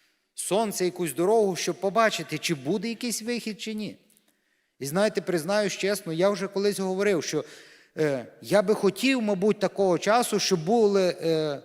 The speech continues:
гоніння. Чесно вам скажу. Тому що, коли, послухаючи,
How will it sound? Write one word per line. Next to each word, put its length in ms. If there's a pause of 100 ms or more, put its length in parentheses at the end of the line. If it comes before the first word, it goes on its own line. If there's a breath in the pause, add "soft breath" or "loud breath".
гоніння. 680 (1500)
Чесно 380
вам 160
скажу. 340 (440 soft breath)
Тому 260
що, 180
коли, 320
послухаючи, 1040